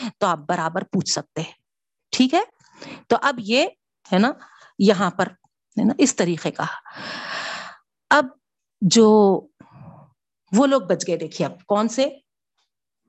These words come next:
مکے کے وہ مسلمان جو مستضعفین میں تھے، نہیں، جو کمزور تھے، جو ہجرت، آ، نہیں کر پائے تھے، ہے نا،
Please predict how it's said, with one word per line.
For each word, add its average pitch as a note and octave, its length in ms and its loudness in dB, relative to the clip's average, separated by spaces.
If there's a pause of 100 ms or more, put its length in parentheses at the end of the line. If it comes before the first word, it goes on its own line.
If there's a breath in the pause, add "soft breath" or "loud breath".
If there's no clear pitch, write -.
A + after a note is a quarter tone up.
(140)
مکے G3 420 0
کے B3 300 0 (200)
وہ B3 200 2
مسلمان F#3+ 640 -4 (280 loud breath)
جو A#3+ 180 0
مستضعفین C4+ 720 -2
میں F3+ 80 -10
تھے، - 160 -20 (920)
نہیں، B3 120 -2 (120)
جو C#4+ 120 -2
کمزور B3+ 500 -4
تھے، - 180 -18 (420 loud breath)
جو A#3+ 140 2
ہجرت، C4 380 0 (440)
آ، G3 320 2
نہیں G3 180 2
کر G#3+ 200 -4
پائے E3 220 -10
تھے، D#3+ 140 -18
ہے - 480 -16
نا، G3+ 100 -2